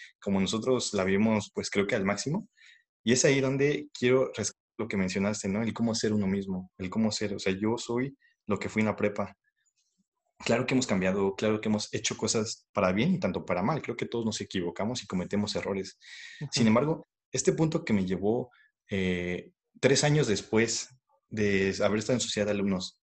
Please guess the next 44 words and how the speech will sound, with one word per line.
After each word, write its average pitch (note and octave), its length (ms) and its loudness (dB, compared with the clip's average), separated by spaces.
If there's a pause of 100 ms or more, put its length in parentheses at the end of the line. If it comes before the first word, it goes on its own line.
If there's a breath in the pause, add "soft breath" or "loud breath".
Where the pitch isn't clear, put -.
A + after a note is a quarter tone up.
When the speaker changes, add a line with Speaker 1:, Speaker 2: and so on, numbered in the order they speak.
Speaker 1:
a F#2+ 140 0
ahorita G#2 320 0
actualmente G2+ 600 -2
que F2 420 -8
competí G2+ 580 -2 (260 soft breath)
y F2+ 360 -2
afortunadamente, G2+ 600 0
pues, G2 220 -6
gané, G2 260 -4 (460 loud breath)
fue F3 340 2
un, F#3 380 2
un E3 120 0
proceso - 300 -2
de D#3 60 0
transición, A2 420 -2
pues, A2+ 480 2
un B2 140 0
poco D3 240 2
ahí, A#2 340 4
este, F#2 760 -2
tambaleante, F#2 500 0
¿no? C3 240 -4 (200)
Te A2 100 0
puedo D3+ 220 2
mencionar G#2 440 0
que G#2 240 2 (100)
en G2+ 140 4
un B2+ 160 4
inicio, B2 400 -2 (480 soft breath)
pues, A#2 160 2
a B2+ 40 6
mí C#3 80 6
me F3+ 60 6
invitaron B2 460 4
a, F#2+ 320 2
a - 240 -4
participar, A2 520 0
eh, A2+ 460 0
en F2+ 140 -4
primer G2+ 240 4
semestre, B2+ 400 0
bueno, G2 200 -2 (160)
¿qué A#2 240 2
era? F#2 240 -6